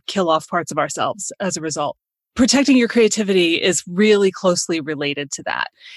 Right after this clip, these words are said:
It's, it's all about making sure that you're making the time to do the things you love because you matter. But it's also about making sure that other people don't interfere,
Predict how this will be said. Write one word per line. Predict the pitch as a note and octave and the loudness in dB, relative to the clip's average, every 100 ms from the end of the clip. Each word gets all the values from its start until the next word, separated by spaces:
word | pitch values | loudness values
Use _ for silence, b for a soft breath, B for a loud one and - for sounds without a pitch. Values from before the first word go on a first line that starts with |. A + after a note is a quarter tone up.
| B _ | B _
It's, | - G3+ - - - _ _ _ _ _ | 0 0 0 -4 -6 _ _ _ _ _
it's | B3 - - | 0 0 0
all | A#3+ C4 C4+ | 4 6 6
about | A#3 A3 G#3 | 4 0 0
making | G#3 A3+ A#3+ A3+ | 0 -2 -2 -2
sure | - G3+ G#3 G#3 | -2 0 0 0
that | F3+ | -2
you're | F3+ F3 | -4 -8
making | E3 F#3+ G#3+ B3 A#3 | -4 -2 -2 -2 -2
the | G#3 | -2
time | - F#3+ F3 F3+ A#3 B3+ A#3 _ - | -4 -4 -2 -2 -2 -6 -8 _ -8
to | A#3+ | -4
do | G#3 | -2
the | G#3+ | -2
things | G3+ A3 G#3+ G3+ | -2 -2 0 -2
you | G#3+ | 0
love | F#3 F3 G3+ - _ _ _ _ _ _ - | 2 0 -2 -12 _ _ _ _ _ _ -2
because | G3+ - F#3+ F3 - _ | -2 0 0 0 -4 _
you | F3 F3+ | -4 -2
matter. | E3+ C#3+ D3+ F3 B3 b b _ _ _ _ _ _ _ _ _ | 0 0 0 -2 -6 b b _ _ _ _ _ _ _ _ _
But | A#3+ | 4
it's | A#3+ A#3 - _ | 4 2 -4 _
also | A#3+ C4+ - C4+ | -2 0 0 0
about | A#3+ A3+ G#3 | 0 0 -2
making | G#3 G3+ A3+ | -4 -4 -4
sure | A3 G#3+ | -2 -2
that | G3+ F3 | -4 -4
other | G3 G#3 B3 | -4 -2 -4
people | - A3+ - G#3+ | -4 -6 -4 -6
don't | F3+ F#3 - | -4 -6 -6
interfere, | G#3 F#3 F#3 - E3+ D3+ C3 | -6 -8 -8 -10 -8 -8 -10